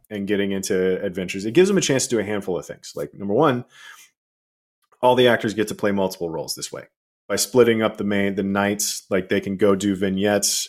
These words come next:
and then, like, John Cleese can go and be some, you know, Tim the Enchanter while he's not, you know, it, and, like, all of, they get to all do their goofy bits, uh, in as many characters as they felt like being, uh, which I think is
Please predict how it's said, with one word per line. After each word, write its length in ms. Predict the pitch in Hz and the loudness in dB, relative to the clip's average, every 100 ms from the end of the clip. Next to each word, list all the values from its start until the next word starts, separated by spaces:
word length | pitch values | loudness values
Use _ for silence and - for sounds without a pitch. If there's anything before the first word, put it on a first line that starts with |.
| - | -6
and 160 | 98 | -4
then, 180 | 98 98 | -2 -4
like, 300 | 95 92 92 | -4 -4 -4
John 320 | - 101 98 | -2 0 -2
Cleese 360 | 92 104 98 - | -2 -2 -2 -2
can 200 | 98 92 | -6 0
go 200 | 95 92 | 2 2
and 100 | 90 | 0
be 160 | 90 87 | -4 -4
some, 340 | 95 90 87 | -4 -4 -8
you 180 | 90 98 | -10 -6
know, 100 | 90 | -6
Tim 300 | 82 - 107 | -4 0 2
the 100 | 98 | 2
Enchanter 560 | 92 90 95 90 87 85 - - - - - | 0 0 -2 -2 -4 -6 -10 -18 -20 -14 0
while 160 | 98 | 2
he's 240 | 90 95 90 | 2 0 -2
not, 220 | 95 90 | -2 -2
you 100 | 104 | -4
know, 60 | 76 | -4
it, 240 | 95 90 | -6 -4
and, 220 | 101 98 | -4 -2
like, 140 | 98 92 | -2 2
all 220 | 120 120 | 4 6
of, 260 | 113 98 104 | 6 2 2
they 140 | 110 | 4
get 160 | 110 113 | 6 6
to 80 | 113 | 6
all 440 | 107 107 101 95 - 101 | 8 6 4 -4 -14 -4
do 240 | 98 113 107 | 2 4 6
their 160 | 101 | 4
goofy 320 | 92 101 98 | 2 -2 -2
bits, 500 | 87 92 90 - - - - - _ _ - | -2 0 0 -2 -6 -10 -20 -20 _ _ 0
uh, 600 | 95 92 90 87 85 85 - _ _ _ | 2 4 2 0 0 -4 -8 _ _ _
in 140 | 120 110 | -2 0
as 200 | 107 120 | 2 2
many 320 | 127 123 110 | 4 4 4
characters 400 | 117 104 104 98 | 4 4 2 -4
as 120 | 92 | -2
they 100 | 95 | -2
felt 240 | - 92 | 0 -2
like 240 | 90 87 _ _ - | -2 -6 _ _ -4
being, 360 | 92 80 62 _ _ _ | -2 -4 -10 _ _ _
uh, 320 | 98 95 90 87 | -4 -2 -2 -2
which 500 | 92 92 - - - - | -2 -2 -4 -6 -12 -12
I 80 | 98 | -6
think 160 | 92 90 | -4 -4
is 260 | 82 - | -6 -12